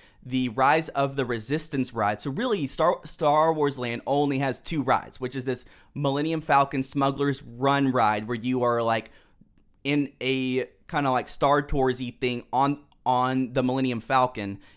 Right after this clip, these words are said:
And two, this Rise of the Resistance ride, f-, which from what I've heard is the most all in amazing, crazy ride Disney has ever had. But that will be opening up later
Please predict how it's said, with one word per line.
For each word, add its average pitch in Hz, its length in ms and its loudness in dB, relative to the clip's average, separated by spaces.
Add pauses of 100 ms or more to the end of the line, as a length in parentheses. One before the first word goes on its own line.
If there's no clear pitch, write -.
And 120 180 -6
two, 202 420 2
this 135 220 0
Rise 139 360 2
of 131 160 -2
the 123 80 -2
Resistance 151 520 -4
ride, 135 300 2 (240)
f-, - 60 -20 (100)
which 151 300 -4 (180)
from 180 220 0
what 196 100 2
I've 139 140 2
heard 190 260 0
is 127 220 -2
the 131 180 -2
most 127 380 2 (180)
all 143 580 2 (300)
in 127 380 -2
amazing, 131 680 0
crazy 123 580 -2
ride 113 300 0
Disney 117 280 -6
has 110 220 -4
ever 101 200 -2
had. 107 380 2 (340)
But 120 280 -6
that 151 240 4
will 165 100 0
be 147 160 -2
opening 127 400 -2
up 110 160 -6
later 139 920 -2